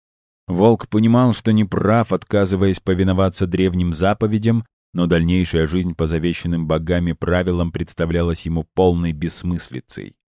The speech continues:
Многие охотники разделяли его мнение. Искусством охоты волк владел в совершенстве,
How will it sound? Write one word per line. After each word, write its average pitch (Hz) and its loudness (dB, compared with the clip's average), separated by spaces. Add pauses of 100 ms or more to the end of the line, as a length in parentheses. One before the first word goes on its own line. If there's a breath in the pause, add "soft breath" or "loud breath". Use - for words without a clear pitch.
(400)
Многие 82 0
охотники 80 -4
разделяли 80 -2
его 69 -8
мнение. 64 -10 (680)
Искусством 117 0
охоты 113 0
волк 104 0
владел 98 0
в 95 -8
совершенстве, 92 -6